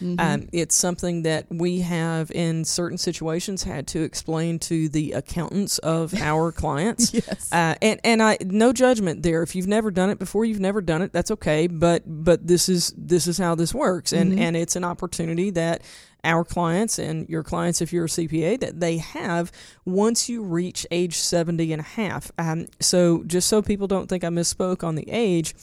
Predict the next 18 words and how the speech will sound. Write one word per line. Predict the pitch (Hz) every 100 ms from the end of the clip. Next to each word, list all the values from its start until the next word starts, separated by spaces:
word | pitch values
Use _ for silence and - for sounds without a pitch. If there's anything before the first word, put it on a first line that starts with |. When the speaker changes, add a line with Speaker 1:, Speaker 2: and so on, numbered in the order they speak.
| - - - - -
Speaker 2:
the | 180 175
R | 180 180
M | 165
D | 240 269
age | 165 165 156
used | 156 226 254 -
to |
be | 190 170
seventy | - 160 160 151
and | 143
a |
half. | 151 - 165 -
That | 170 -
has | 190 185
moved | 170 185 190
to | -
seventy-two. | - 175 160 143 - 262 220 151
Speaker 1:
Mm-hmm. | 170 175 170